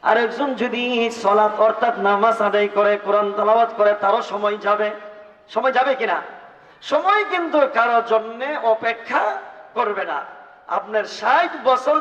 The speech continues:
যদি আপনাকে আল্লাহ তাআলা হায়াত দিয়ে থাকেন, বেশিও তো দিতে পারেন, কথার কথা। যদি ষাট বছর হায়াত আপনার থাকে, তাহলে এখন যদি বয়সটা বারো বছর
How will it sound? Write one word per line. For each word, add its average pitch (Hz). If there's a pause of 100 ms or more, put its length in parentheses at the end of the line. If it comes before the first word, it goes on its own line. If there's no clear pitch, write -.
যদি 240
আপনাকে 214
আল্লাহ 208
তাআলা 196 (120)
হায়াত 226 (180)
দিয়ে 311
থাকেন, 262 (760)
বেশিও 220
তো 339
দিতে 285
পারেন, 247 (140)
কথার 214 (160)
কথা। 202 (1040)
যদি 214
ষাট 269 (200)
বছর 294
হায়াত 254
আপনার 226 (120)
থাকে, 220 (760)
তাহলে 208
এখন 220 (220)
যদি 302
বয়সটা 214 (800)
বারো 240
বছর 269